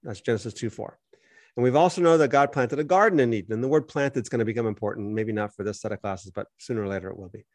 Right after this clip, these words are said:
Planted a garden in Eden where he would dwell with his creation. Thus, Eden was a temple.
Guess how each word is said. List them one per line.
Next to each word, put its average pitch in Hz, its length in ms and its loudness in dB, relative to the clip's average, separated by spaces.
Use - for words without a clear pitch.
Planted 165 240 2
a 170 60 2
garden 165 260 4
in 127 160 6
Eden 117 200 -2
where 120 100 -2
he 131 100 -4
would 120 160 -2
dwell 127 320 2
with 156 100 0
his 135 160 0
creation. 107 540 -4
Thus, 123 200 -4
Eden 180 300 4
was 147 160 2
a 135 60 2
temple. 117 580 -2